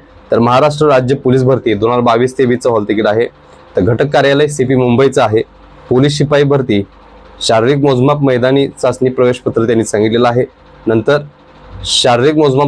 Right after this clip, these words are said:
तारीख दिली एकोणीस ऑगस्ट दोन हजार चोवीस, म्हणजे अठरा आणि एकोणीस दोन तारखेच्या पुढचं तारीख आहे. शारीरिक मोजमापसाठी उपस्थिती वेळ सकाळी सात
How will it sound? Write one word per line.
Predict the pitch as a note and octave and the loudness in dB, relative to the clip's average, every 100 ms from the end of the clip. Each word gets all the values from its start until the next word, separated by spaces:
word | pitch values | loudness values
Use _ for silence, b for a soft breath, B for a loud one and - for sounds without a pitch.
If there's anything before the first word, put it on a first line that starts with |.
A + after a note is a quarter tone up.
| C#3+ | 0
तारीख | C#3 C3+ | 0 0
दिली | C3 C3 | 0 0
एकोणीस | C3 B2 C#3 D3 | 0 0 0 0
ऑगस्ट | C3+ A#2+ B2 A#2+ | 0 0 -2 0
दोन | A#2+ | 0
हजार | B2+ B2+ | 0 0
चोवीस, | - A#2+ G#2+ - | -2 0 0 -2
म्हणजे | A#2 A2+ | -2 0
अठरा | B2 A2 - C3 | 0 -2 -4 -2
आणि | D#3 | 0
एकोणीस | D3 D3 B2 F#2+ | 0 0 -2 -2
दोन | F2 A#2+ | -2 0
तारखेच्या | B2 C3 A#2+ A#2 | 0 -2 -2 -2
पुढचं | B2 B2 G2+ B2+ | -2 -2 -2 -2
तारीख | B2 A2+ | -2 -2
आहे. | G#2+ G#2+ B2 - B B B B | -2 -2 -4 -10 B B B B
शारीरिक | - B2+ A#2+ D3 D3 | -2 0 2 0 0
मोजमापसाठी | C#3 B2+ B2+ D#3 C#3 | 0 0 -2 -2 0
उपस्थिती | C3 A2+ B2 B2+ C3 | 0 -2 -4 -2 0
वेळ | C3 | 0
सकाळी | C#3 B2 C3 | -2 -4 -4
सात | B2+ C#3+ | -2 -2